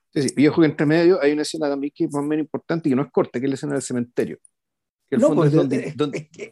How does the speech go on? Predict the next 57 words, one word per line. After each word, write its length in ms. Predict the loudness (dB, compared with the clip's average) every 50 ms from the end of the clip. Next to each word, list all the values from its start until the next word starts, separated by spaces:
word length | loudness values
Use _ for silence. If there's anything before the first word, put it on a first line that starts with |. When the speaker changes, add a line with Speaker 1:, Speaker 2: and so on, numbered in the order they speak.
| _ _
Speaker 2:
es 160 | -10 -10 -4
que 120 | 0 0 2
es 100 | 2 4
el 140 | 2 2 4
principio, 720 | 2 2 2 2 0 -2 0 2 0 0 0 -2 -6 -16 -12 -4 -2
ese 60 | -2
es 180 | 0 0 0
el 60 | -2 -2
principio, 400 | -4 -6 -4 -4 -4 -2 0 0
ahí 160 | 2 2 2
llega 200 | 0 0 0 0
ahí 80 | -2
al 100 | -2 -2
principio. 480 | -4 -6 -8 -8 -8 -12 -16 -16 -18 -20 _ _ _ _ _ _ _ _ _ _ _ _ _ _ _ _ _ _
Ahí 200 | -6 -4 -2 -2
llega 160 | -2 -2 -2
ahí 60 | -2
al 80 | -4 -4
principio, 380 | -6 -12 -14 -14 -16 -16 -16 -16
encuentro 380 | -16 -16 -16 -16 -16 -18 -20
yo. 100 | -20 -20 _ _ _ _ _ _ _ _ _ _ _
Pero, 240 | 2 2 2 2 0 _
pero, 160 | 0 2 2
Speaker 1:
No, 60 | 2
yo 100 | 2 2
creo, 140 | 2 2 0
Speaker 2:
pero 120 | 0 -2 -4
Speaker 1:
para 120 | -6 -6
mí, 60 | -6 -6
no, 100 | -6 -4
para 100 | -2 -2
mí 60 | -4
el 60 | -4
principio 300 | -6 -8 -8 -6 -6 -4
es 60 | -2 -2
la 80 | -2
cueva, 280 | -2 -4 -4 -4 -6 -8
el, 120 | -12 -12 -12
el, 160 | -12 -12 -10 -8
el, 180 | -8 -8 -8 -8
el 100 | -10 -10
cementerio 400 | -6 -6 -4 -2 -2 0 2 2
Speaker 2:
Ya, 40 |
Speaker 1:
es 60 | 2 2
el 40 |
momento 340 | 2 0 0 -2 -2 -4 -4
donde 120 | -2 0 2
Speaker 2:
bueno. 120 | 4 4
Speaker 1:
dicen, 240 | 2 2 -2 -2 0
"Ya, 140 | 0 0 0
hay 100 | -2 -4
que, 100 | -6 -4
hay 80 | -4 -2
que 80 | -2
empezar 260 | -2 -2 -4 -4 -2
a 40 | -2
volver", 240 | -2 -2 -4 -6